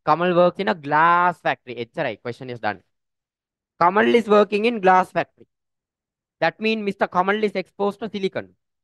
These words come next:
That means Kamal is going to get what disease? Huh? Kamal will die due to what disease? H R I question is over. Huh?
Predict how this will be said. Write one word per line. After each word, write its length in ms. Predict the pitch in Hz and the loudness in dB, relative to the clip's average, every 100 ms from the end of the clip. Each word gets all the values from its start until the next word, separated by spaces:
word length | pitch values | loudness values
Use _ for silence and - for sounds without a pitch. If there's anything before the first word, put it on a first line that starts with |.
| _ _ _ _ _ - | _ _ _ _ _ -4
That 240 | 170 - | -2 -2
means 260 | 185 185 - | -4 -4 -2
Kamal 340 | 175 165 175 | -2 0 0
is 120 | 180 | -2
going 200 | 170 170 170 | -2 -4 -4
to 60 | |
get 220 | 170 151 | -6 -4
what 200 | 131 131 | -2 -2
disease? 380 | 135 180 175 120 _ _ _ _ _ _ _ _ _ _ _ _ _ _ _ | -4 -8 -10 -12 _ _ _ _ _ _ _ _ _ _ _ _ _ _ _
Huh? 140 | 127 135 151 _ _ _ _ _ _ _ _ _ _ _ | -16 -16 -18 _ _ _ _ _ _ _ _ _ _ _
Kamal 400 | 139 151 170 180 | -2 0 0 2
will 220 | 170 185 | 2 2
die 260 | 160 151 160 | 2 0 0
due 240 | 156 165 | 0 -2
to 120 | 170 | 0
what 220 | 185 165 147 | 0 0 -2
disease? 200 | 131 _ _ _ _ _ _ _ _ _ _ _ - | -16 _ _ _ _ _ _ _ _ _ _ _ -20
H 100 | 123 | -16
R 100 | 180 | -12
I 40 | 156 | -10
question 300 | 123 - 196 | -12 -10 -4
is 80 | 165 | 0
over. 220 | 180 139 | 2 0
Huh? 120 | 123 | -4